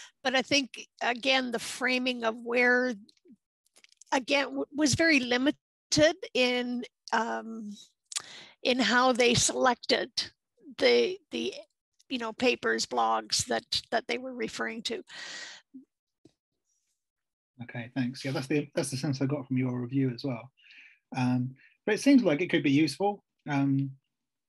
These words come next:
Speaker 2: even if eventually someone adds a sixth circle or something to it. Um, next paper. Uh, oh, hang on. Uh, exploring student perceptions as co-authors of course material.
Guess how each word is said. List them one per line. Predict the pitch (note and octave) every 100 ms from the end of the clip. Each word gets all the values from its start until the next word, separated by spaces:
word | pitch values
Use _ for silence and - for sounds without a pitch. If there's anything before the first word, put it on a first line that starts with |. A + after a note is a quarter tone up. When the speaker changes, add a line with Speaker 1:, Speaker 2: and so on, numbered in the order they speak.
| _ _ _ -
Speaker 2:
even | D#3+ D3+
if | D3
eventually | C#3 C#3+ D3+ - D3
someone | C#3+ C#3 C#3
adds | C3 C3 C3
a |
sixth | C3 D3 C#3+ - - -
circle | - C#3 C#3+ G3+
or | D#3+
something | D3 D3 C#3 C#3
to | D3+
it. | E3 - _ - - - - _ - -
Um, | C#3+ D3 D3 D3+ C#3 _ _ - - _ _ _ _ _ _ _ F3
next | G3+ -
paper. | G3 F#3 D3+ B2+ A#2+ C3+ _ _ - -
Uh, | D3 D3 C#3+ D3 _ _ _ _ _ -
oh, | G#3+ - -
hang | C3
on. | C#3+ - _ _ - - _ _ _ _ - - - _ _ _ _ _ _ _ -
Uh, | D3+ C#3+ D3+
exploring | - - A#3+ A3+
student | - G3+ G3
perceptions | C#3+ G3+ - F#3 D#3+
as | D#3+
co-authors | - F#3 E3+ F3 E3+ D#3
of | C#3+
course | - D#3+ D3+
material. | C#3 - C3 A#2